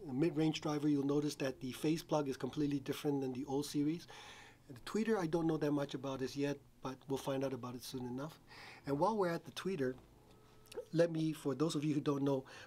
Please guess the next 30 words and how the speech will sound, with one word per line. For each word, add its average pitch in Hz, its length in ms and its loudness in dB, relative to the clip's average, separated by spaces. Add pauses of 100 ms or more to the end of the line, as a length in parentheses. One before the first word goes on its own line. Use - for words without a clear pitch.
(100)
point 160 320 2
out, 147 240 2 (180)
um, 131 380 -4 (180)
a 156 80 0
unique 139 720 0 (160)
innovation 143 800 2 (320)
that, 135 480 0
uh, 131 160 2 (440)
Sonus 151 300 4
Faber 143 280 2
has 135 200 -2
received 143 600 0
a 139 40 -2
worldwide 131 480 0
patent 127 360 -4
on. 113 160 -10 (320)
You'll 143 160 4
notice 165 340 4
this - 220 0 (100)
arch 147 280 -2
here, 147 180 2
this 143 180 -4
metal 147 260 -2 (120)
arch 143 420 -4
that 131 160 -4
almost 143 320 0
looks 139 220 0
like 135 140 0
a 127 40 -4
bow. 127 400 -2